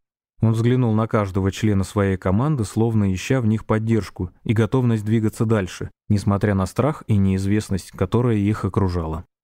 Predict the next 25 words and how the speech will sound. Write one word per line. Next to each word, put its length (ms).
Они 360
медленно 460
двинулись 480
к 80
зданию. 540
Сердца 420
бились 400
в 60
унисон 400
с 60
каждым 360
шагом, 540
словно 480
отсчитывая 560
время 320
до 100
неизбежной 640
встречи 400
с 100
неизведанным. 760
Под 140
ногами 360
скрипела 540
гравийная 560
дорожка, 640